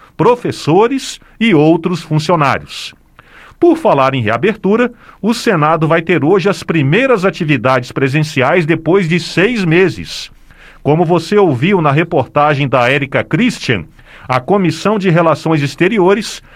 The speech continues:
vai fazer durante todo o dia de hoje um mutirão de sabatinas e votações relacionadas à escolha de embaixadores e indicados para organismos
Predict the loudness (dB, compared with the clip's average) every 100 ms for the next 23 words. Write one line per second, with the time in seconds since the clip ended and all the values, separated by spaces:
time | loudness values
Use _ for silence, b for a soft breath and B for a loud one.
0 | B -4 0 0 0 0 2 0 0 0
1 | 0 -2 -4 -4 0 2 2 0 -2 -2
2 | -2 2 4 2 0 -4 B B B -2
3 | 0 2 4 4 2 0 0 0 0 -4
4 | -2 0 -2 -4 -2 0 0 -2 -8 b
5 | b b 0 2 2 0 0 -2 -2 -2
6 | 0 2 2 2 0 -2 -2 0 0 0
7 | -4 -8 B B B -2 -2 -4 0 2
8 | 2 2 0 0 0 0 0 2 0 0
9 | -6 -12 B -4 0 0 0 -2 -2 0
10 | 0 -2 -4 -2 0 0 0 0 2 0
11 | 2 0 -2 -6